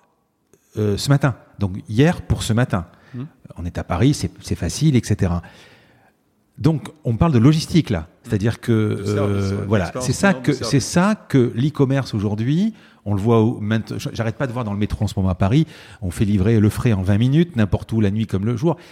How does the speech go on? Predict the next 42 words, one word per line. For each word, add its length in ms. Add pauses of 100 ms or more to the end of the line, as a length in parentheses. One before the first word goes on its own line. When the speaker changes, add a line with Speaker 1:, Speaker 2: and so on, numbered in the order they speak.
(140)
Speaker 1:
Donc 200
il 20
y 40
a 20
cette 220 (420)
notion 500
de 80
logistique 880
Speaker 2:
Mm. 40 (200)
Speaker 1:
qui 80
est 40
plus 280
importante 420
que 100
tout, 220
même, 200
Speaker 2:
Mm. 160
Speaker 1:
même 260
plus 240
que 100
le 60
produit. 420
Speaker 2:
Mm. 60 (440)
Speaker 1:
Et 80
c'est 140
ça 360 (180)
que 100
vous 160
aviez 200
déjà 220
donc 200
identifié, 720
Speaker 2:
Mm. 140
Speaker 1:
euh, 420
Speaker 2:
Mm. 60
Speaker 1:
voilà. 140 (200)
Et 80
ça, 120
ça 120
vaut 100
cinquante 300
millions ? 240